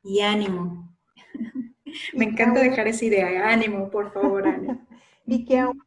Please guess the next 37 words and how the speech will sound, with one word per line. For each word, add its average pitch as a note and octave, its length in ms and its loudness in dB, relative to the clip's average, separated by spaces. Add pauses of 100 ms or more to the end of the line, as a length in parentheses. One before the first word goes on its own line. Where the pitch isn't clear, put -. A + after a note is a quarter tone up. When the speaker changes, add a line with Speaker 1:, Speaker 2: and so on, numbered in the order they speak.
(140)
Speaker 1:
Sí. A3+ 100 -10
Speaker 2:
cuando G#3+ 720 -6
tu A3+ 80 -4
bebé A3 260 -4
nació B3+ 440 -6
por A#3+ 160 -6
cesárea G#3+ 840 -2
y A3 120 -6
quizá G#3 560 -2 (120)
Speaker 1:
Ajá. F3 400 -10
Speaker 2:
tú A#3+ 140 4
inmediatamente G#3+ 720 0
después G3+ 400 -4
de, G#3 300 -2
del G3 260 0
nacimiento G#3+ 920 -2
no G3 160 -2
estás A3+ 260 -4
produciendo G3 640 0
leche F#3+ 340 -4
como F#3 220 -8
sería F#3 300 -8
en G3 120 -6
un G#3 140 -6
parto, F#3 600 -6 (480)
este, F#3+ 840 -6
Speaker 1:
Ujú. - 80 -20 (420)
Speaker 2:
que, - 380 2
que A#3+ 100 6
sigas B3+ 540 -2 (200)
pegándote A3 540 0
al A3+ 100 2
bebé G3 260 0
para G#3+ 260 -2
estimular G3+ 840 -2
Speaker 1:
Sí. - 60 -8
Speaker 2:
que, G#3+ 320 -4